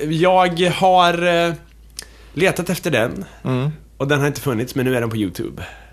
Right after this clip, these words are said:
Speaker 1: Och det är alltså Neil Youngs film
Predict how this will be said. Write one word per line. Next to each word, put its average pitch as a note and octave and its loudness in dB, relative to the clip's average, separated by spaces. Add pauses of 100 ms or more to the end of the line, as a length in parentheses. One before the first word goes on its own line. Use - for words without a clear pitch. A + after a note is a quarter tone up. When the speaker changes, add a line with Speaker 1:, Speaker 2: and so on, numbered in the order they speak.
(320)
Speaker 1:
Och G#2+ -8
det A#2+ 2
är G#2 4
alltså G#2 0 (200)
Neil C#3+ 2
Youngs C#3+ 0 (260)
film G2 -2